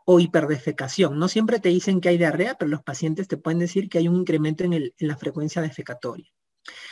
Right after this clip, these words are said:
La piel va a ser una piel delgada, fina, caliente y húmeda.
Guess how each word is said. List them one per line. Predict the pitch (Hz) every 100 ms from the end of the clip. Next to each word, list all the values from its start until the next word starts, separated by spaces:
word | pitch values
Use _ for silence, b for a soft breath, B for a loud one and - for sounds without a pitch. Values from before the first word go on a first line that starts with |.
| B
La | 170 170 -
piel | 214 208 254 - b b -
va | -
a |
ser | - 190
una | 175 175
piel | 185 175
delgada, | 156 143 170 190 196 151
fina, | - - 240 202 135 - b b _
caliente | 165 165 214 254 277 294 -
y | 180 180
húmeda. | 180 147 117 110 -